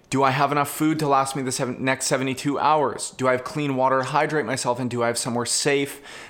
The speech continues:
somewhere warm, somewhere comfortable, or even mildly comfortable,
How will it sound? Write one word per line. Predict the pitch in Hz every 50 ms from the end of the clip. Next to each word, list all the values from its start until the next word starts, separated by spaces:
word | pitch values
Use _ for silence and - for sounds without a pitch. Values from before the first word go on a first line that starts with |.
| -
somewhere | - - - 135 131 127 123 123
warm, | 120 117 123 127 131 131 131 135 135 -
somewhere | - - - 143 131 131 131 127 123
comfortable, | 127 - - 147 156 151 - 156 139 131 135
or | 135 135 107 - 131 131
even | 139 120 131 139 127
mildly | 120 117 120 120 120 123 127 127 120 120 120
comfortable, | 117 127 123 113 - - 120 113 110 113 110 -